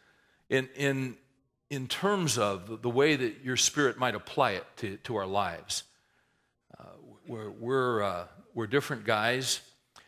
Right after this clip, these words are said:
uh, different stuff going on, and you know that. We, we trust you, Lord, to take your truth, which is living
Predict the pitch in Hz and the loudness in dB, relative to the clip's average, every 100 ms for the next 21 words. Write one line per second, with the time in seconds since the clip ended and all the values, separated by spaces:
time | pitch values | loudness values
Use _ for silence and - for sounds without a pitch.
0 | _ _ _ - 87 87 - 170 139 - | _ _ _ -14 -12 -12 -16 -2 -2 -2
1 | 120 - 143 - 135 127 117 113 120 127 | -2 4 4 4 2 2 2 2 2 0
2 | 127 - _ _ _ _ _ _ _ - | -10 -20 _ _ _ _ _ _ _ -6
3 | - - - 110 107 - - 131 123 131 | -6 -10 -2 -2 -2 -8 -8 -6 0 4
4 | 160 107 87 87 - - - _ _ _ | 4 4 0 0 -6 -12 -14 _ _ _
5 | _ _ _ _ _ _ _ - 135 123 | _ _ _ _ _ _ _ -4 -2 -2
6 | 123 143 143 117 - - 139 - - 135 | 0 0 0 -2 -4 -2 0 0 -2 0
7 | 143 92 78 _ - 107 110 104 - 104 | 0 0 -10 _ -6 -2 0 -2 -8 -4
8 | - 139 - - - - 110 107 - 139 | 0 0 0 -14 -16 -10 -8 -6 -2 -2
9 | 104 - 107 - 95 120 120 120 110 | -2 -6 -6 -6 -4 -2 0 -2 -6